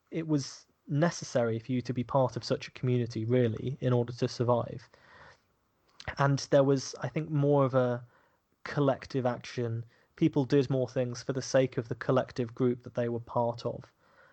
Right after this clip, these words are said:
And I think now technology and the organization of society has enabled people to be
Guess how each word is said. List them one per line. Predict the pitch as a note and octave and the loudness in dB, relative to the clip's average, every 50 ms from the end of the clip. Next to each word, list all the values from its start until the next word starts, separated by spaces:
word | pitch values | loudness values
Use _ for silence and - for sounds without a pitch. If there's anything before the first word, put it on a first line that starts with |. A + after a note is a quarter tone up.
| _ _ - | _ _ 0
And | C3 C#3 | 0 2
I | |
think | C3+ - E3+ E3+ | 2 2 0 2
now | C#3+ C#3 C#3+ D#3 E3+ F3 C3+ G#2+ G#2 G#2+ A2+ C#3+ C#3+ - _ _ _ _ _ _ _ _ _ - | 4 4 6 6 6 4 2 0 -4 -6 -6 -6 -8 -10 _ _ _ _ _ _ _ _ _ -4
technology | - C#3+ - - C3 C3 C3+ C3+ B2 - - B2+ | -2 -2 -2 0 2 2 4 2 2 2 0 0
and | B2 A#2+ | 0 2
the | B2 B2+ | 2 2
organization | C3 C3+ B2 C3 B2+ A#2+ A#2 B2+ C3 B2+ - - | 2 2 2 0 0 2 4 4 4 2 0 -6
of | B2 - | -10 -8
society | - C3 - - B2+ B2 A#2+ A#2 - B2 A2+ | -8 -6 -4 -2 -2 -2 -2 -4 -6 -6 -4
has | - C#3+ D#3+ F#3 F#3 | 0 0 2 2 2
enabled | F3+ C#3+ B2+ B2 B2 A#2 B2 A#2 - - | 2 2 2 2 2 0 -2 -6 -6 -4
people | - B2 A#2+ A#2+ - A#2 A2+ | -4 -4 -2 -2 -4 -6 -6
to | A2+ - B2 | -6 -6 -6
be | A2+ - B2+ B2+ B2 A#2+ A#2 A#2+ A#2+ | 0 2 2 4 4 2 0 -2 -6